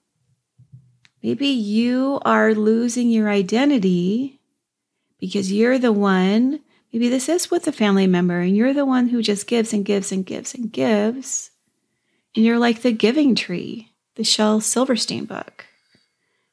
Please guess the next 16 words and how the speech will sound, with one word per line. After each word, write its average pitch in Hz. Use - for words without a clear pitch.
And 196
you 208
just 220
give 226
everything, 220
and 214
you're 208
feeling 240
a 226
little 262
taken 240
advantage 180
of 160
because -
of -
that. -